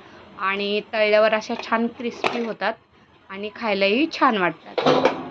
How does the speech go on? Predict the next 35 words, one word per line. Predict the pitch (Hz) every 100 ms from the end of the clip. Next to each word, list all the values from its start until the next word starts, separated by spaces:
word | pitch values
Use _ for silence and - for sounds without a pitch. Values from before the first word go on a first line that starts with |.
| 831 855 - - - - - - - - 220
तर |
अशा | 214 214 262
प्रकारे | 254 262 233 214
आपण | 226 208 196 214 277
कुकरमध्ये | - - 226 240 226 226 220
आता | 208 202
वड्या | 196 190 220 330 - - -
उकडून | 202 226 247
घेऊया. | 269 269 190 202 269 - - - -
मी | 208
खाली | 226 208
डाळ | 208 214 214
भाताचा | 240 - 214
कुकर | 254 226 226
लावला | 208 196 214
आणि | 220 214 208
त्यावरती | 208 196 196 - 294 403 - - - -
वड्याची | 208 208 202 240
डिश | 196 220 202
ठेवली | 220 202 180 302 - - -
आणि | 190 190
तीन | 196 240 220
शिट्ट्यामध्ये | 233 262 - 202 208 233
आपल्या | 220 214
वड्या | 202 196 214
छान | - 247 247
शिजल्या. | 254 202 175 185 330 - - - - -
त्यानंतर | 226 220 226 226
कुकर | 233 240 233 233
उघडल्यावर | 226 233 214 208
थंड | 214 - 262 247
झाल्या | 247 254 240 202
की | 208 - - 202
त्या | 226
बारीक | 196 214 226 233